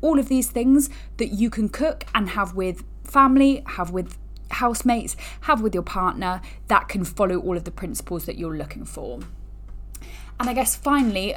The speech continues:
and the, the last general tip here would be having a slightly different portion size.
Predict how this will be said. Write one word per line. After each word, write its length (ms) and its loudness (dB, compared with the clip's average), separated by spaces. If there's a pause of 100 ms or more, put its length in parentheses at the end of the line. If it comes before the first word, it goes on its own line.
(100)
and 240 2 (100)
the, 240 6
the 140 0
last 340 4
general 340 0
tip 320 -2
here 220 2
would 260 -2
be 320 2 (760)
having 280 4
a 40 2
slightly 320 0
different 300 -4
portion 400 0
size. 480 -4